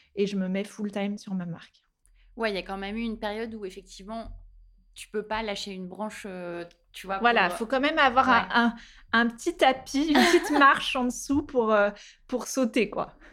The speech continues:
Speaker 2: Ouais, ouais, ouais, ok. Mais t'avais quand même un, une grande part d'inconnu.
Speaker 1: Ouais, alors après, je suis assez, euh,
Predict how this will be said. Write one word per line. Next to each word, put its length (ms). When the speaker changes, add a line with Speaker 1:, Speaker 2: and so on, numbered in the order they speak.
Speaker 2:
Ouais, 60
ouais, 380
ouais, 200
ok. 260
Mais 200
t'avais 240
quand 100
même 280
un, 380
une 120
grande 260
part 140
d'inconnu. 500
Speaker 1:
Ouais, 240
alors 240
après, 260
je 80
suis 220
assez, 480
euh, 680